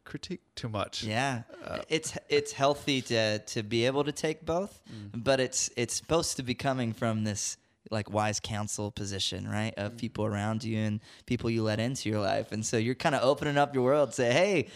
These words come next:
Speaker 2: if you like me, let me know it. If you don't like me, uh, I guess you, I can't keep you from letting me know it."
Speaker 1: <laughs>
Speaker 2: And, uh, you just kinda have to take it as it is.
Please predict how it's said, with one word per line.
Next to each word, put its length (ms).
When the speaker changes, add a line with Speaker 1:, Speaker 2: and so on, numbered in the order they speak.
Speaker 2:
if 140
you 100
like 300
me, 100
let 160
me 60
know 280
it. 200
If 140
you 60
don't 240
like 260
me, 200
uh, 40
I 200
guess 300
you, 80
I 40
can't 280
keep 280
you 120
from 200
letting 260
me 60
know 240
it." 260
Speaker 1:
<laughs> 160
Speaker 2:
And, 280
uh, 260
you 120
just 140
kinda 160
have 160
to 40
take 200
it 60
as 140
it 80
is. 360